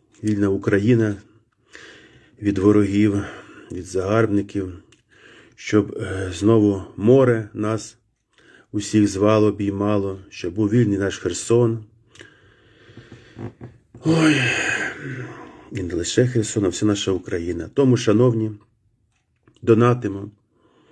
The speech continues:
донатимо, донатимо.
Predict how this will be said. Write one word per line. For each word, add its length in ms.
донатимо, 680
донатимо. 600